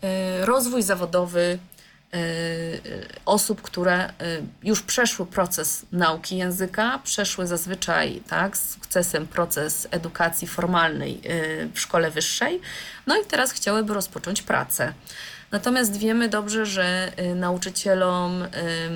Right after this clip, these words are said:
z dysfunkcją wzroku, y, niewidomym jest bardzo trudno, ym, y, znaleźć się na rynku pracy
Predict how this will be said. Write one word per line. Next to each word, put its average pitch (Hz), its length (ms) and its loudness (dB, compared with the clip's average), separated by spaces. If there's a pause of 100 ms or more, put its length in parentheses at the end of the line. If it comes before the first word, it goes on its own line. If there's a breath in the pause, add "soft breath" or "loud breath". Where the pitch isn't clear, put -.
(520)
z 165 100 -2
dysfunkcją 180 480 0
wzroku, 165 540 0 (580 loud breath)
y, 180 200 4
niewidomym 180 640 2
jest 196 180 0
bardzo 226 360 2
trudno, 185 680 0 (200)
ym, 165 840 -4 (880)
y, 165 440 -2
znaleźć 180 440 4
się 165 240 0
na 165 140 2
rynku 170 280 -2
pracy 175 560 4